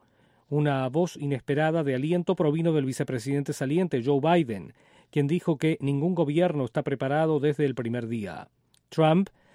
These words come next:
permaneció lejos de la luz pública el miércoles mientras recibió constantemente visitas en su rascacielos en Nueva York, pero utilizó Twitter para rechazar los trascendidos sobre tensiones en su equipo y declarar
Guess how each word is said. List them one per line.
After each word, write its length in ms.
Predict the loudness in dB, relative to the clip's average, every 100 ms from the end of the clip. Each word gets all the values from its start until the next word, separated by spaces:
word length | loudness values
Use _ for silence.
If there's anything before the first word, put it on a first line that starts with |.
| _
permaneció 500 | -4 -2 -2 -2 -2
lejos 320 | 0 0 0 -2
de 60 |
la 100 | -2
luz 140 | -4 0
pública 420 | 0 0 0 0
el 60 |
miércoles 580 | 0 0 2 2 0 0
mientras 380 | 0 0 0 -2
recibió 520 | -2 -4 -2 2 0 -2 -20 _
constantemente 680 | -6 -2 -2 0 0 0 0
visitas 560 | -4 -2 -2 0 -2 -2
en 80 | -4
su 120 | -4
rascacielos 800 | -6 -6 -8 -8 -2 0 0 0
en 100 | -2
Nueva 200 | -2 -2
York, 380 | 2 2 0 _ _ -20 _
pero 200 | 2 4
utilizó 760 | 2 0 -2 0 2 4 4 2 _
Twitter 480 | -2 0 0 0 -4 _ _
para 180 | 0 0
rechazar 640 | 0 -2 -4 0 2 2
los 160 | 0 -4
trascendidos 640 | -4 -2 -2 -2 0 -2
sobre 260 | 0 0 0
tensiones 720 | -2 -4 -2 2 2 2 0
en 100 | -2
su 200 | -2 -4
equipo 420 | -2 -4 0 0
y 40 |
declarar 500 | 0 0 0 2 -2